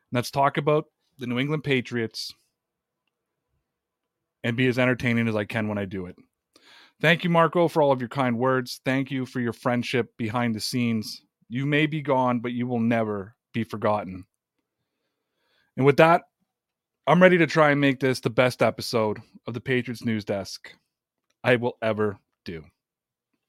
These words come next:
What's going on, everybody? It's your boy Ray, and welcome to this Thursday, September sixteenth, two thousand and twenty-one edition of the Patriots News Desk,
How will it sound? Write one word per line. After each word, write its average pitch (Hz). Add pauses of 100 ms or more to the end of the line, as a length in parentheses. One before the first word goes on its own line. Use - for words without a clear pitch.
(1400)
What's 175
going 247
on, 240
everybody? 233
It's 151
your 254
boy 277
Ray, 254
and 196
welcome 226
to 214
this 208
Thursday, 208
September 175
sixteenth, 175 (220)
two 208
thousand 190
and 123
twenty-one 202
edition 151
of 123
the 135
Patriots 208
News 190
Desk, 226